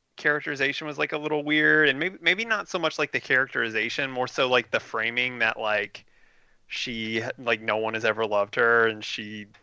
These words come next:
has all these, like, crazy anger issues, and, and, like, she's always been this black sheep. I fe-, I feel like that's, like, a really weird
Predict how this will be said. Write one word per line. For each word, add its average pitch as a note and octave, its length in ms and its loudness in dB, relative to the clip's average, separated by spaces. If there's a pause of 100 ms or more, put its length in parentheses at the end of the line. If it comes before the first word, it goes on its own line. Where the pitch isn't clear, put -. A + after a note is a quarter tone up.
(140)
has A2+ 260 -2
all A2 160 -2
these, A2 220 -6
like, A2 120 0
crazy G#2+ 420 -2
anger G#2+ 340 0
issues, C3+ 800 0
and, G#2+ 400 0 (1160)
and, A2 440 -2
like, G#2 480 -4 (100)
she's A#2 280 -6
always A2 280 2
been A2 160 -2
this G#2+ 160 -8
black G#2+ 320 0
sheep. A2+ 420 -2
I B2+ 80 0
fe-, - 140 -8
I D#3 80 2
feel G3 160 0
like E3+ 160 4
that's, C#3 220 2
like, D#3+ 100 -4
a A#2+ 80 -4
really A#2+ 320 -4
weird A2+ 640 -2